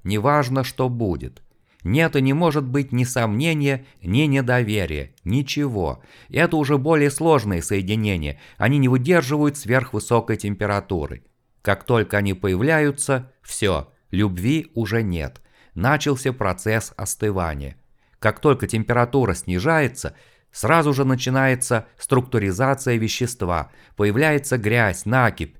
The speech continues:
золото, алмазы, что угодно, в зависимости от ситуации. Хорошее или плохое, доброе или злое, неважно,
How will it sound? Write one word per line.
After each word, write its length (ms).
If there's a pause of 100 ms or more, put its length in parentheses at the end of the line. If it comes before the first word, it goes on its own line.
(100)
золото, 580
алмазы, 800
что 280
угодно, 580 (260)
в 60
зависимости 640
от 160
ситуации. 800 (340)
Хорошее 580
или 240
плохое, 760 (100)
доброе 800
или 240
злое, 560 (160)
неважно, 680